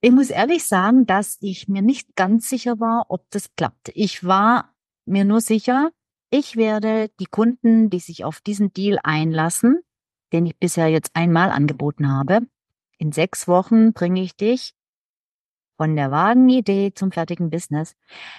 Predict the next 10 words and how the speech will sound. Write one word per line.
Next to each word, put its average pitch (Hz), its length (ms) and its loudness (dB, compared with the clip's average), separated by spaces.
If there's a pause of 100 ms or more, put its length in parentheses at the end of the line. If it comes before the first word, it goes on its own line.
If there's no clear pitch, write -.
dass 185 160 0
ich 202 180 0
die 262 180 0
Kunden 247 640 0 (240)
auf 175 200 -2
jeden 190 260 0
Fall 147 380 -6 (380)
dahin 147 240 -6
bringen 131 280 -6
werde. 120 300 -10